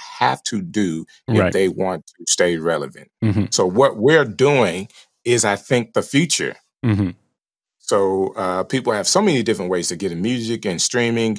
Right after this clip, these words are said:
Speaker 1: I think that, uh, from a streaming standpoint, you're gonna get more of a stems, like, a on-demand mix that you can make of the most popular songs. That's gonna be a
Speaker 2: Mm-hmm.
Speaker 1: really big thing in the future. So listening to the radio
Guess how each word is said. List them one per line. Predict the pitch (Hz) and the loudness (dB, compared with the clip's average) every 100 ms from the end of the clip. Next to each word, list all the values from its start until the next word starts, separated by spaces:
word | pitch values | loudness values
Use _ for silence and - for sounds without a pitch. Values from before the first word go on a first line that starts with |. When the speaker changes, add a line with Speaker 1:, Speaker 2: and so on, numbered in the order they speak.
| - | -6
Speaker 1:
I | 87 110 131 127 | -2 2 4 2
think | - 117 107 - | 0 -2 -2 0
that, | 98 95 | 2 2
uh, | 90 82 82 | 0 -2 -4
from | - - | -6 -8
a | 85 | -6
streaming | - 127 123 | -2 -2 -2
standpoint, | 110 120 107 - 110 98 | -2 0 -2 -2 -2 -2
you're | 98 | -2
gonna | 107 101 - _ | -2 -2 -8 _
get | 101 117 107 - - _ - | -4 2 2 0 -14 _ -2
more | 107 113 110 117 | 2 4 2 0
of | 104 | 0
a | 101 90 | 0 0
stems, | 87 - - 120 123 131 135 123 | -2 -2 0 2 2 0 -2 -2
like, | 143 - | -2 -2
a | 90 | -6
on-demand | 101 117 123 104 95 101 107 117 117 104 95 98 | -2 0 0 0 -2 -2 0 0 0 0 -4 -2
mix | 110 127 - | 0 0 -4
that | 110 - | -8 -8
you | - | -6
can | 113 107 | -4 0
make | 113 117 - | -2 -2 -6
of | 101 110 104 | -2 0 0
the | 110 | 0
most | 107 113 - | 0 0 0
popular | 110 113 120 110 | 0 0 -2 -4
songs. | - 113 117 123 | 0 2 0 -2
That's | 95 98 - | -4 -6 -4
gonna | 135 123 | -2 -2
be | 107 117 120 - | -2 -6 -6 -4
a | 92 | -2
Speaker 2:
Mm-hmm. | 95 95 | 0 0
Speaker 1:
really | 110 113 | 0 -2
big | 110 107 | -4 -4
thing | 113 113 | -2 0
in | 117 | -2
the | 107 | -4
future. | 123 123 - 147 151 - - - _ | -4 -4 -2 -2 -4 -18 -20 -20 _
So | - 143 135 135 131 | 0 4 6 6 4
listening | 120 151 165 143 | 2 2 2 0
to | 135 | 0
the | 131 | 2
radio | 113 131 175 120 101 104 | 4 4 4 4 4 4